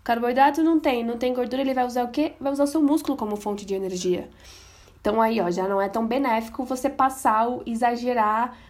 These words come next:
fazer uma intensidade muito grande, você pode passar mal também treinando em jejum, tá? Tem que pensar em tudo isso.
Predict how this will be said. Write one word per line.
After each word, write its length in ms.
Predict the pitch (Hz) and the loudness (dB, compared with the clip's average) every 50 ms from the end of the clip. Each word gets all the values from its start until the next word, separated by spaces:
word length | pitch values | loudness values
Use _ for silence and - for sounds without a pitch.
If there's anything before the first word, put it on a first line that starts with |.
| - - | -20 -10
fazer 240 | - 240 226 240 240 | -8 -6 -4 -2 -2
uma 120 | 240 240 | -4 -4
intensidade 540 | 240 233 240 240 233 - 226 226 226 226 233 | -4 -6 -6 -8 -6 -4 -2 -2 -2 -2 -4
muito 240 | 233 233 233 285 - | -8 -6 -6 -6 -6
grande, 580 | 226 247 240 233 226 226 233 240 254 254 269 | -4 -2 -2 -2 0 0 -2 -2 -4 -4 -6
você 200 | 233 - - 240 | -8 -6 -6 -6
pode 220 | 240 233 226 226 - | -4 -4 -6 -6 -6
passar 280 | - 226 - - 240 | -8 -8 -6 -6 -4
mal 320 | 240 233 226 220 220 240 240 | -2 0 0 0 0 -2 -2
também 560 | - 262 240 233 226 220 226 226 254 269 - - - - - - - - - - - - - - - - | -4 -6 -4 -2 -4 -2 -2 -4 -6 -8 -12 -16 -18 -18 -18 -18 -18 -18 -18 -18 -18 -18 -18 -18 -16 -4
treinando 500 | - 254 254 254 247 233 226 226 233 240 | -2 0 0 0 0 0 0 -2 -2 -2
em 140 | 240 240 233 | -4 -6 -4
jejum, 480 | 226 254 294 302 277 254 214 190 185 196 - - - | -2 0 0 0 0 0 0 -2 -2 -4 -8 -14 -6
tá? 160 | - 214 202 202 | -2 -2 -2 -2
Tem 160 | - 233 220 | -4 -6 -8
que 80 | 214 | -6
pensar 420 | - - 233 226 226 226 233 226 220 | -6 -4 -4 -4 -2 -2 -2 -2 -2
em 100 | 240 226 | -4 -4
tudo 280 | 226 226 220 214 285 294 | -6 -6 -6 0 0 0
isso. 360 | 277 - 208 - - - - | 0 0 -4 -8 -10 -12 -14